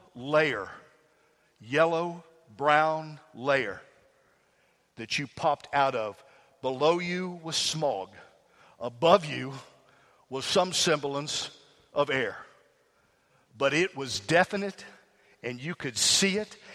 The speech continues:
and you could smell it. You might not smell it when you're down there on the ground, but when you pop out of it,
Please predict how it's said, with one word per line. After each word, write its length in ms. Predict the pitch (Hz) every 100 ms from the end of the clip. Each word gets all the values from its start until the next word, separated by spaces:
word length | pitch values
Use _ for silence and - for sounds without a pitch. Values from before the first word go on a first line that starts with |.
| -
and 160 | 117 117
you 160 | 147 175
could 260 | 139 113
smell 560 | - - - 156 123 -
it. 180 | - - - _ _ - -
You 140 | 156
might 200 | 240 254
not 160 | 247 220
smell 360 | - 202 254 233
it 80 | -
when 140 | 151
you're 140 | 143
down 240 | 139 170 185
there 140 | 185
on 120 | 185
the 80 | 180
ground, 400 | 175 220 165 113 - - _ _ _ - - -
but 140 | 110
when 120 | 123
you 120 | 147 185
pop 340 | 208 185 -
out 180 | 180 196
of 100 |
it, 100 | 214